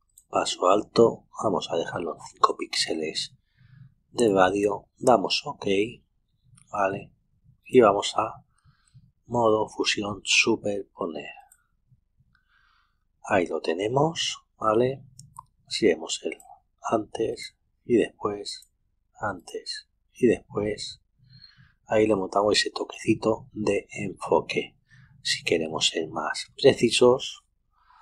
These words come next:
pues creamos una máscara en negro, tecla Alt apretada, damos sobre la máscara, elegimos un pincel en blanco, ¿vale? Hacemos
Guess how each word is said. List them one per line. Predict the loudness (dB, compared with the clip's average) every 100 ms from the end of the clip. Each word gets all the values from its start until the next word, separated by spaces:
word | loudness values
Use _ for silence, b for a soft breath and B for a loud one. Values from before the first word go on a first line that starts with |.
| b b b b b 4
pues | 4
creamos | 4 -2 -2 -2 -2
una | 0 2
máscara | 0 0 -2 -2
en | 0
negro, | 4 6 8 8 8 -4 -20 _
tecla | 0 2 2 0 2
Alt | 2 2 -2 -8 0
apretada, | 0 0 0 2 2 0 -2 -8 _
damos | -4 -2 -2
sobre | 0 0
la | 0
máscara, | 0 -2 0 0 0 -2 -8
elegimos | -4 -4 -4 -6 -8 -8 -14
un | -18
pincel | -16 -4 -2 -2 -8 -8
en | -6 0
blanco, | 0 0 -2 -4 -6 _ b b b b b b b b _ _
¿vale? | -6 -4 -4 -8 -2
Hacemos | -2 -2 -6 -6 -10 -8 -8